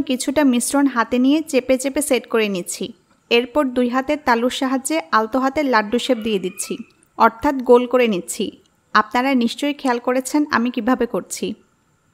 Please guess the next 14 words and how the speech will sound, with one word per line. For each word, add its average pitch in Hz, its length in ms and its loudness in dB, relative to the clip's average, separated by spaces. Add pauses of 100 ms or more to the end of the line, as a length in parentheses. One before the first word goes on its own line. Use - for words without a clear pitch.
(120)
দেখুন 240 400 4
কত 247 260 2
সুন্দর 285 320 0
লাড্ডু 226 340 0
তৈরি 233 260 2
হয়ে 226 200 2
গেছে। - 320 -4 (600)
বাদাম 233 460 4
আর 285 180 2
গুড়ের 233 360 2
রেশিওটা 269 540 0
পারফেক্ট 247 460 0
হওয়ায় 277 240 2
শেপটা 277 400 -2